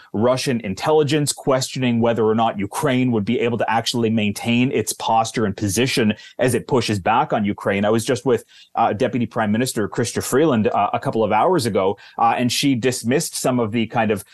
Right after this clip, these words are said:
thought process that is alleged in these leaks to say, "Look, no, Ukraine has the backing of,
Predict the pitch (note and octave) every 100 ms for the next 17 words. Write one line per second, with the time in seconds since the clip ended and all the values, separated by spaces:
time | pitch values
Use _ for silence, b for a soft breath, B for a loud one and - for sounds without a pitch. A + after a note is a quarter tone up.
0 | b b - D3 C#3+ - - C3 C#3 -
1 | G#2 G2 - A2+ A2 A2 G#2 A#2 E3+ C#3
2 | A2+ G2+ F#2 F2+ G2+ - B2 B2 A2+ A#2+
3 | - C#3 A2 G#2+ C#3 B2 A#2+ A#2+ A#2 G#2+
4 | A2 A#2 - G#2+ A2+ A#2+ A2